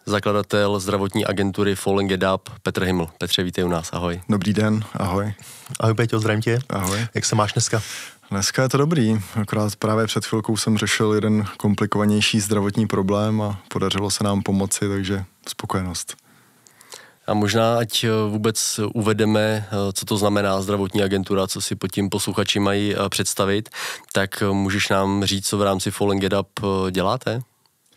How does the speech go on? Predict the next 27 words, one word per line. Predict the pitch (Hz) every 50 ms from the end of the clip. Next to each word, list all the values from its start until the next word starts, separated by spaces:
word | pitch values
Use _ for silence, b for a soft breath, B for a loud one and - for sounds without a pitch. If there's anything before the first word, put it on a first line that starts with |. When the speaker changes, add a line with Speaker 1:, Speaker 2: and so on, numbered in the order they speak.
| b b b b b b b b b _
Speaker 2:
Tak | - 107 - -
možná | 107 98 90 107 110
bych | 113 123 120
začal | 110 107 - - 123 113
tím | - 135 139
Falling | 123 - - 104 107 113 120 120
It | 120 107 98 101
Up, | 104 104 - - - -
eh, | 101 98 98 95 92 90 92 90
je | 87
to | 87 - 92
vlastně | 92 87 - - -
v | 98
překladu | - - 98 - - 98 104
Spadni | 101 - - - - 98 90 95 98 -
a | 110
vstaň, | - - - - 95 98 92 92 95 98
eh, | 98 - _ - - - 107 95 90 92 90 92
s | - - -
tím, | - - 90 92 90 92 90
že | 87 98 98 101 98 98 98 98 95 90
vycházíme | 92 90 - 98 98 95 95 87 90 98 98 98 98 98 98 98 95 90 90 90 87 - - _
původem | - 98 87 90 92 95 95 101 98 101 98 95 87
ze | 92 98 92
sportovní | - - - - 92 - - 98 95 101 101
medicíny, | 92 92 90 92 - - - 92 - 185 135 95 104 104 B B B B B B B B B B _
eh, | -